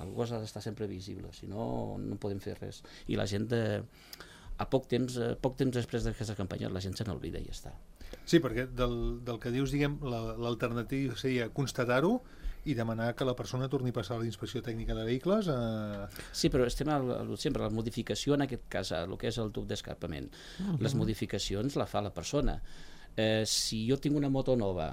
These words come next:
Speaker 1: i faig una modificació de, del tub d'escapament,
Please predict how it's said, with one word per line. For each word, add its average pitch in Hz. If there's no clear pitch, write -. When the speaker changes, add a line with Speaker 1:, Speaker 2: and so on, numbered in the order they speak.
Speaker 1:
i 104
faig 127
una 127
modificació 123
de, 98
del 90
tub 107
d'escapament, 113